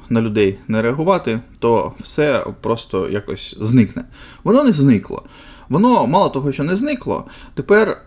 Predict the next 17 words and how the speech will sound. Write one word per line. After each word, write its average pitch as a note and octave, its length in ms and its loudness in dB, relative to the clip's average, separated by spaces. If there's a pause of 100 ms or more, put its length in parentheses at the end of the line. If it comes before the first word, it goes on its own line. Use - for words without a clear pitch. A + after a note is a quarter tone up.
це F3+ 200 0
використовує A#2+ 840 -2
Путін. - 520 -4
І C3+ 80 -6
Путін F3 320 -2
буде A#2+ 140 0
використовувати C3 720 -4
це F3+ 200 -4
по C#3 200 -4
повній. F#2+ 380 0
Він F3+ 120 -2
буде D#3 220 -2
давити B2 400 0
на G#2+ 80 -2
всіх - 260 -6
міжнародних G#2 500 -4
площадках, D#3+ 640 -4